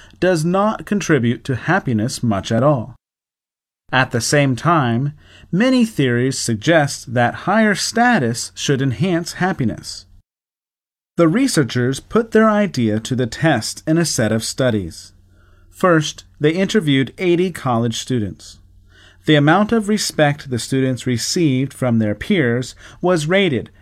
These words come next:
based on peer evaluation, self-reports, and the number of leadership positions the students held.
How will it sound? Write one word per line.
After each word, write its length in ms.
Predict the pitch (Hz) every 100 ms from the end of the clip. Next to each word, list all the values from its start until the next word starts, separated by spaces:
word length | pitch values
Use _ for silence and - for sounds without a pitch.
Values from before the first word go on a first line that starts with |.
| _
based 340 | 151 175 170 147
on 240 | 131 131
peer 340 | - - 110
evaluation, 920 | 113 117 117 139 139 151 151 110 87 - -
self-reports, 1120 | - - 117 110 131 120 - 175 139 - - - - -
and 240 | 170 165
the 60 | 151
number 420 | 147 214 226 208
of 180 | 165 143
leadership 560 | 156 214 240 - 202 -
positions 720 | 185 165 175 - 113 117 120
the 120 | 143
students 460 | - 101 95 107 - -
held. 360 | 123 85 -